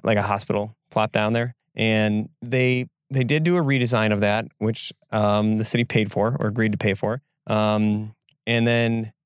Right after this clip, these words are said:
there was a big campaign. Some people put up these signs called "No Big Dumb Hotel" is what they called it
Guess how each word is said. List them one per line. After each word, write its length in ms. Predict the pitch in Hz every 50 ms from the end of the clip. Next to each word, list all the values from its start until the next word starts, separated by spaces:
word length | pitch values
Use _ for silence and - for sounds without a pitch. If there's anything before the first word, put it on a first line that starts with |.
| _
there 100 | 127 120
was 140 | 120 117 117
a 40 | 120
big 320 | 104 - 131 127 127 120
campaign. 760 | - - 131 123 113 - 117 113 113 117 117 117 113 110 107 -
Some 240 | - - - 120 120
people 220 | 117 131 110 117
put 120 | 110 - 120
up 120 | 113 110 -
these 480 | 117 117 113 113 113 110 107 - - - _ _ _ _
signs 400 | - - - 110 110 113 113 110
called 280 | - - 110 110 104 104
"No 240 | 107 113 113 117
Big 280 | 107 110 113 113 110 104
Dumb 220 | 107 113 113 113 107
Hotel" 460 | 101 117 110 104 - 107 104 107 107
is 100 | 104 98
what 120 | 110 101
they 100 | 90 104
called 300 | 101 - 110 101 104 104
it 100 | 107 104